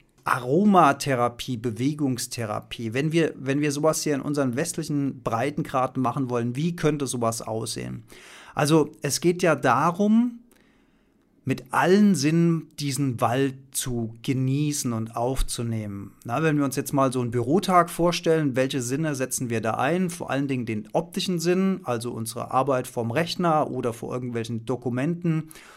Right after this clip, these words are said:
Und ja, möglicherweise noch unseren Tastsinn, in dem wir Dinge angreifen und so. Und vielleicht noch ein bisschen das Gehör, das war's dann aber auch. Im Wald können wir alle unsere Sinne einsetzen, also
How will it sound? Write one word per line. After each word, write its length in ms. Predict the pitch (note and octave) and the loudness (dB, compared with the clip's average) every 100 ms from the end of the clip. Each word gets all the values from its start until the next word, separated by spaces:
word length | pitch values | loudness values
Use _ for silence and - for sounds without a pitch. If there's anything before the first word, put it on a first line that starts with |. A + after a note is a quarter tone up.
| - | -8
Und 340 | - C#3+ C#3+ - A2+ | 0 2 2 -2 -4
ja, 200 | A#2 A2 | 0 0
möglicherweise 640 | A#2+ C3 C3 C3+ B2+ B2+ C3+ | 0 0 0 0 2 2 0
noch 120 | A#2+ | -2
unseren 280 | A#2+ A#2+ A2 | -2 -2 -2
Tastsinn, 640 | B2 D3 - D#3+ D3 C3+ | -2 -2 -2 -2 0 0
in 120 | A#2+ | 0
dem 200 | A#2 A2+ | -2 -2
wir 120 | A2+ | -4
Dinge 440 | G#2+ C3 C3+ A#2 A#2 | -2 -2 0 -2 -2
angreifen 600 | C#3+ D#3 - B2+ C3 C#3 | -2 -2 -2 -2 -2 -4
und 120 | C3+ | -4
so. 420 | C3 C#3+ D3 D3 D3 - - | -2 2 2 2 -4 -16 -10
Und 120 | A#2 | -6
vielleicht 500 | - C3 C#3 F#3+ - | -2 2 2 2 -2
noch 120 | E3+ | -2
ein 260 | D3+ B2+ B2 | -2 -2 0
bisschen 380 | F3+ - - F3 | 0 0 -4 -4
das 180 | D#3+ | -4
Gehör, 600 | - B2 C#3+ D#3 F3 G3 F#3+ | -4 -2 2 4 4 0 -4
das 240 | - C3+ A2+ | -4 -4 -2
war's 300 | G2+ A#2+ - | -4 -4 -4
dann 140 | A#2 A2 | -6 -6
aber 260 | A2 - | -8 -10
auch. 260 | A2+ A2 - - - - - | -10 -12 -18 -20 -20 -16 -6
Im 120 | A#2+ | 0
Wald 280 | B2 F#3 A3+ | 2 2 2
können 240 | G3+ F#3+ E3+ | 0 0 2
wir 400 | F3 E3+ D#3+ - | 2 2 0 0
alle 320 | - D3+ F3 | 0 2 2
unsere 340 | B2+ A#2+ A#2 A#2+ | 0 -4 -6 -6
Sinne 320 | A#2 G#2+ G#2+ | -4 -4 -4
einsetzen, 600 | A2+ G#2+ A2 A#2 A2 - | -6 -8 -8 -10 -10 -10
also 360 | A#2 A#2+ A#2+ | -10 -8 -10